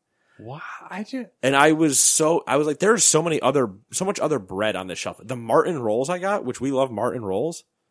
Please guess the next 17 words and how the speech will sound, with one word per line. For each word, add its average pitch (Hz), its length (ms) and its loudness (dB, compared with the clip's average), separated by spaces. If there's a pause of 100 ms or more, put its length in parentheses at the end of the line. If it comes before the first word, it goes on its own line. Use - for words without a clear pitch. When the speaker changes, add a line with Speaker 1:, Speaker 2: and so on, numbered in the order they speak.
(300)
Speaker 2:
or 98 80 -6
Martins. 107 560 -8
Speaker 1:
Yeah. 165 180 -8 (840)
Speaker 2:
Hamburger 165 340 -2
buns, 180 280 -4 (100)
whole 147 300 2
shelf - 320 -4
full 80 280 -6
of - 60 -18
'em. 69 120 -16 (680)
You 120 100 0
wanna 135 180 6
know, 123 220 -2
they 123 240 0
weren't 123 400 2
on 117 240 -2
sale. 98 520 -2